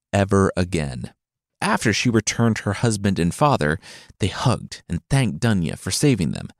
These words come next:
And then the king held out his hand. He would take the genie's ring and safeguard it. Dunya said, "No, sorry." The king smiled. "Of course, of course. It belonged to Maruf,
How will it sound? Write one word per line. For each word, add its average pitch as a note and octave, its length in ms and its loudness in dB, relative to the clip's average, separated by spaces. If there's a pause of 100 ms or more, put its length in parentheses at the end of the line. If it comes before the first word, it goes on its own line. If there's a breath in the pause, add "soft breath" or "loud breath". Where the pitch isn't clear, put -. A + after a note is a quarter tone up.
(440)
And E2+ 160 0
then D3 440 2 (440)
the A3 100 -2
king - 360 -4
held G#2 260 2
out D2 160 2
his G2+ 140 0
hand. G3+ 420 0 (380)
He B3+ 160 4
would F#3 180 2
take D#3 200 0
the A#2+ 80 2
genie's F#2+ 500 2
ring E2 240 0
and E2 120 -2
safeguard C2 540 -2
it. - 260 -10 (800)
Dunya G#2+ 340 2
said, G#2+ 480 0 (500)
"No, D#4+ 380 2 (600)
sorry." D3+ 460 4 (800)
The - 80 -12
king A#2 200 2
smiled. - 300 -4
"Of D#2 120 -4
course, - 280 -2
of - 120 -4
course. - 340 -2 (400)
It C3+ 180 0
belonged C#3+ 420 6
to - 80 -4
Maruf, A2+ 680 4